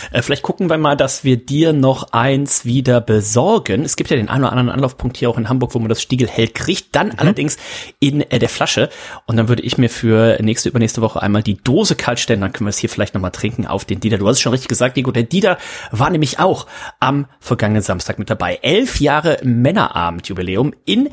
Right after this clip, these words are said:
Speaker 1: der Elbphilharmonie hier in Hamburg. Und was war das für ein, äh, tolles Line-up an Gästen, was wir auch hatten, ne? Der Olli und, äh, der Dieter natürlich aus,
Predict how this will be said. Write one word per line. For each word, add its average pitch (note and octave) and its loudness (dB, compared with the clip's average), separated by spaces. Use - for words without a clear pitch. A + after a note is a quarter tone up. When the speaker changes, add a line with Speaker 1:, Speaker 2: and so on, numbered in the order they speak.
Speaker 1:
der C#3 2
Elbphilharmonie E3 2
hier - 2
in - -2
Hamburg. G3 -2
Und D#3+ -2
was C3 -4
war F3 -2
das E3+ 0
für - 0
ein, B2+ 2
äh, A2+ 0
tolles - -2
Line-up B2+ -2
an A#2+ -2
Gästen, F3 0
was G#2+ -2
wir G2 0
auch - -4
hatten, A#2 -2
ne? B2+ 0
Der - 0
Olli F3 2
und, C#3 0
äh, B2 2
der - 2
Dieter G3+ 2
natürlich D#3 0
aus, A#2+ 2